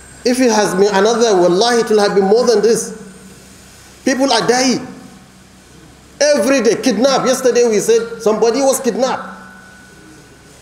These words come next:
People are suffering. And nobody can say it because they, they have taken our throat. They don't want to hear anything bad against the man. This is a mosque of Tawheed.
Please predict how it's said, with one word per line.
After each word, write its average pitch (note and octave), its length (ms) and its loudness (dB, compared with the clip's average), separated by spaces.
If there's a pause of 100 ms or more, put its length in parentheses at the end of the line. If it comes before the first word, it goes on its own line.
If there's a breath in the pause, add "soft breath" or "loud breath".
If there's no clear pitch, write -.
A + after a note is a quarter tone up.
(260)
People A3+ 300 -2
are F3+ 80 2
suffering. F3+ 500 -4 (1300)
And G#3+ 160 0
nobody G3+ 420 0
can F#3 220 -2
say E3+ 380 -4
it B2+ 100 -8
because D#3+ 440 -4
they, C#3 140 -8
they C3 180 -12
have C3+ 180 -10
taken F3 280 -6
our B2+ 360 -8
throat. D3 380 -6
They C#3 80 0
don't D#3+ 160 0
want D3+ 160 -6
to C#3+ 80 -10
hear C#3+ 240 -4
anything C3+ 360 -8
bad A#2+ 320 -8
against A2 280 -8
the G#2+ 80 -10
man. G#2+ 260 -8 (960)
This F#3+ 240 -2
is E3 180 -2
a C#3 60 2
mosque C#3+ 400 -2
of - 160 -10
Tawheed. C3 580 -6